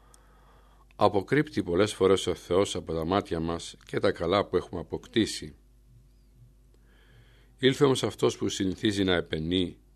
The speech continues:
ή μάλλον να πλανά, και με τους επένους μας άνοιξε τα μάτια. Και μόλις αυτά άνοιξαν, εξαφανίστηκε από μέσα μας ο πνευματικός πλούτος.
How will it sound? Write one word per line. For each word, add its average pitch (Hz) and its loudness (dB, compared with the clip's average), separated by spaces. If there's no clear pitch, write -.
ή 90 -4
μάλλον 90 2
να 82 -4
πλανά, 78 -6
και 104 -4
με 98 2
τους 90 -2
επένους 113 4
μας 98 -2
άνοιξε 107 0
τα 95 -2
μάτια. 85 -4
Και 95 -12
μόλις 104 4
αυτά 87 0
άνοιξαν, 104 -4
εξαφανίστηκε 95 -2
από 87 0
μέσα 110 -2
μας 110 -4
ο 101 -14
πνευματικός 82 -4
πλούτος. 80 -10